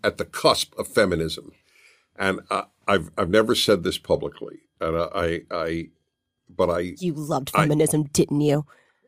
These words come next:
Speaker 1: I loved what?
Speaker 2: You loved it. Every second of
Speaker 1: Well,
Speaker 2: them
Speaker 1: that's
Speaker 2: throwing
Speaker 1: the
Speaker 2: their
Speaker 1: point.
Speaker 2: bras.
Speaker 1: No, that is the point. I remember saying to a friend, 'cause I'm a,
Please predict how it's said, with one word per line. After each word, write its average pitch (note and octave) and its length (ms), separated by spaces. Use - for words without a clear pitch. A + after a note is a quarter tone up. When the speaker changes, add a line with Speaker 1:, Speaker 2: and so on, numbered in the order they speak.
Speaker 1:
I F#2+ 100
loved E2+ 240
what? F2+ 220
Speaker 2:
You F#3 140
loved D#3 420
it. D3+ 120
Every F#3+ 240
second F#3 420
of F3 40
Speaker 1:
Well, - 80
Speaker 2:
them - 80
Speaker 1:
that's A2+ 180
Speaker 2:
throwing F3 220
Speaker 1:
the F3 60
Speaker 2:
their E3+ 60
Speaker 1:
point. B2 200
Speaker 2:
bras. E3 260
Speaker 1:
No, A#2 160
that G#2+ 240
is A2 200
the G#2 60
point. - 500
I G2+ 140
remember B2 500
saying G#2+ 360
to A2 200
a G#2 40
friend, D#2+ 520
'cause A2 220
I'm D3+ 140
a, D#2+ 80